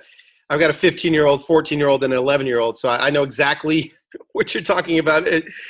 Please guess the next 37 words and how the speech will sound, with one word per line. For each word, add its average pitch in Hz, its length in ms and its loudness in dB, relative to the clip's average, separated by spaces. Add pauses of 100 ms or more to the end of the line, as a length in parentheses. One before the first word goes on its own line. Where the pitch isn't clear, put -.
(100)
especially 220 440 0
as 175 100 6
a 156 60 2
parent 185 360 4
and 139 140 -2
things 180 220 2
are 143 60 -2
shifting 175 460 0
and 143 100 0
moving 156 300 2
in 139 80 0
your 131 120 -2
kids' 151 240 -4
hearts 156 420 -4 (380)
uh, 139 120 0
and, 165 140 4
and 226 220 4
you, 269 100 0
you 254 160 0
know, 254 60 6
you're 214 200 4
right. 240 220 2
There, 180 180 2
some, 233 320 -4 (340)
they're 190 100 2
gonna 226 120 4
get 214 200 2
to 214 80 2
a 185 40 6
space 208 380 0
where 180 100 4
they're, 202 380 2
they're 202 180 4
not 220 240 0
even 220 280 -2
going 196 420 0
to 170 440 0